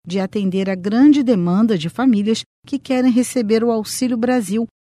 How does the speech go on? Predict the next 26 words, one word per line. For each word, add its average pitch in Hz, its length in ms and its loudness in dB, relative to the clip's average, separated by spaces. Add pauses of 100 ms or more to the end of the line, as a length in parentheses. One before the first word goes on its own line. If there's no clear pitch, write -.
(120)
o 196 60 -12
benefício 196 560 -4
federal, 220 540 -2 (240)
no 214 140 -4
valor 190 340 -2
de 190 120 -4
seiscentos 254 640 -2
reais. 233 480 -4 (380)
Ainda 180 280 -4
para 175 260 -2
diminuir 208 640 4
as 139 180 -4
filas 233 420 -2 (180)
para 185 240 0
o 180 80 -2
acesso 165 440 -8
ao 254 180 2
cad 147 360 -6
Único, 220 420 0 (240)
a 190 160 -4
Secretaria 190 680 -4
Municipal 190 640 -4
de 226 80 -4
Assistência 165 640 -6
Social 214 520 -4 (340)
anunciou 185 680 -2